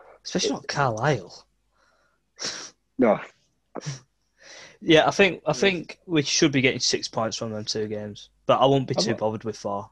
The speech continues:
Speaker 1: Be quite happy with
Speaker 3: I'd like to think we can get six, but, you know, it's, I think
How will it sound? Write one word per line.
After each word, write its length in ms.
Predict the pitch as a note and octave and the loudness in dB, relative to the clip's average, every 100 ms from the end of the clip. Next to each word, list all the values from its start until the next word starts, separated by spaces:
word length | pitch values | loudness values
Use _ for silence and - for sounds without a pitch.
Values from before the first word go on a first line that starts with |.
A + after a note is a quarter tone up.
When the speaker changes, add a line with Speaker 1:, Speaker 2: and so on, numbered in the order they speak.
| - | -8
Speaker 1:
Be 80 | A#2 | 0
quite 180 | C#3 | 0
happy 200 | - - | 0 -4
with 80 | G#2+ | 0
Speaker 3:
I'd 140 | - F#2+ | 2 4
like 240 | G#2+ G2+ | 2 0
to 120 | - | -6
think 180 | D3 C#3 | -6 -6
we 60 | A#2 | -6
can 80 | A#2 | -4
get 180 | A2+ | -4
six, 300 | - B2 - - | -2 -4 -4 -4
but, 160 | C3 B2+ | -4 -2
you 80 | |
know, 120 | A#2 A2+ | 0 0
it's, 260 | A#2 - D3+ C#3 - | -2 -4 -4 -2 0
I 80 | B2 | 2
think 420 | D3+ C3+ - | 4 2 -2